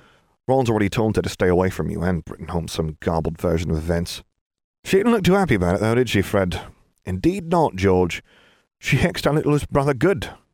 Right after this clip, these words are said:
but she said she really wants to join the Quidditch team next year. And you know Angelina will hold a grudge, Alicia too." "They haven't forgiven us for swapping on our double date with them yet," Fred said. "And that was almost a year ago.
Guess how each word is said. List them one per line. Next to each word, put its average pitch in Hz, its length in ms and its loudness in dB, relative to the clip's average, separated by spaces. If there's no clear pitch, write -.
but 87 180 0
she 98 60 0
said 117 160 0
she 110 100 2
really 127 180 4
wants 120 200 0
to 110 80 0
join 113 200 2
the 104 60 2
Quidditch 127 280 -2
team 98 180 0
next 92 240 -2
year. 92 180 2
And 82 120 -8
you 87 80 2
know 127 140 0
Angelina 120 420 0
will 117 140 0
hold 107 180 0
a 107 60 -2
grudge, 85 440 -4
Alicia 107 380 0
too." 76 460 -8
"They 135 120 -4
haven't 185 180 2
forgiven 156 320 2
us 139 160 0
for 123 140 0
swapping 127 400 0
on 117 80 2
our 117 60 2
double 120 240 2
date 143 200 2
with 95 100 0
them 87 120 2
yet," 92 300 0
Fred 80 280 -6
said. 78 280 -2
"And 113 100 -2
that - 80 -2
was 147 100 2
almost 117 220 2
a 107 60 2
year 190 220 2
ago. 76 380 -2